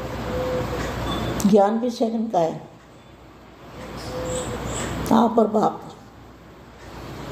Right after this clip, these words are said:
ज्ञान भी सेकंड का है, आप और बाप,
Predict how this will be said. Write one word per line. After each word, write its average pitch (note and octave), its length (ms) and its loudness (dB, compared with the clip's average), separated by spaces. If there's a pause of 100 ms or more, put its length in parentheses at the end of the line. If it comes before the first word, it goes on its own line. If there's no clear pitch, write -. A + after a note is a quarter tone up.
(400)
ज्ञान D4 300 6
भी C4 100 2
सेकंड C4 400 2
का C4 80 8
है, B3+ 180 4 (920)
आप G#3 220 4
और B3+ 120 8
बाप, A#3 480 2